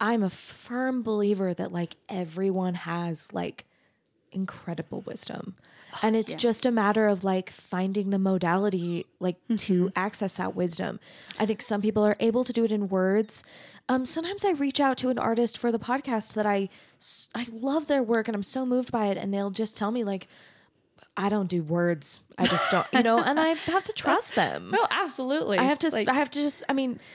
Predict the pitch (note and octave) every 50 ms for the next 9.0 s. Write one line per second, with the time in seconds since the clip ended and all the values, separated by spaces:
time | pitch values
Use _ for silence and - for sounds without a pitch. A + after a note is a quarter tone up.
0 | - B3+ - C#4 C#4+ C#4+ D4 D4+ - B3+ A#3 A3+ A#3 G3 F#3+ G#3+ G3 F3 E3+ -
1 | G3 G#3 - - A3+ A3+ A3 A#3 A#3 A3 G#3+ G#3 G3+ F#3 F#3+ G3 F#3 G3 F#3 F3+
2 | E3+ - - - - - - _ _ _ _ _ _ _ - A3+ A#3+ A3 A#3 G#3+
3 | G#3+ G#3+ F3+ G3 F#3 F#3+ F#3 F#3+ G3 F#3 F#3 F3+ F3 F3+ F#3 F3 - - F#3 F3
4 | E3+ - - F3+ E3+ E3 - F3 D3+ D3 - - - _ _ _ - E3+ D#3 -
5 | - - - _ _ _ _ _ - G#3 G#3 A3+ A3 G#3 F#3+ F3+ E3+ E3 D#3+ C#3+
6 | - E3 A2 A2 D#3 - - - - E3+ E3+ E3+ E3+ F3+ F3+ A3+ G#3+ - - G3+
7 | F#3+ F#3 F#3+ G3+ - _ - A#3 A#3 A3+ A3+ A3+ - - A#3 A#3+ A#3+ - - -
8 | - C#4 D#4 D4 C#4 B3+ A#3 G3 B3 C#4 C4+ - - G3+ F#3 F3+ F3 F#3+ F#3 F#3